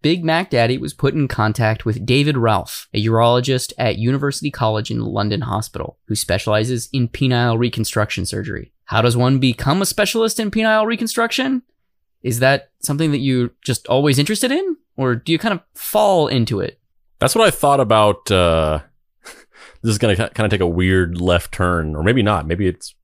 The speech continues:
Speaker 2: related, but whenever J J the Fourth was born, he was circumcised at the hospital. But due to a variety of circumstances that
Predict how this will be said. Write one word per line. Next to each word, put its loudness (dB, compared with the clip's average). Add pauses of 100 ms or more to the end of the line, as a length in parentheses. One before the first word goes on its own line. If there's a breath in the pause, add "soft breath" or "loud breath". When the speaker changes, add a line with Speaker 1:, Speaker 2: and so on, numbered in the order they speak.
Speaker 2:
related, -4
but -6 (260 soft breath)
whenever 0
J 2
J 2
the 0
Fourth 0
was 0
born, -4
he -4
was -2
circumcised 0
at 0
the -4
hospital. -4
But 0
due 4
to 4
a 2
variety 2
of -2
circumstances -4
that -2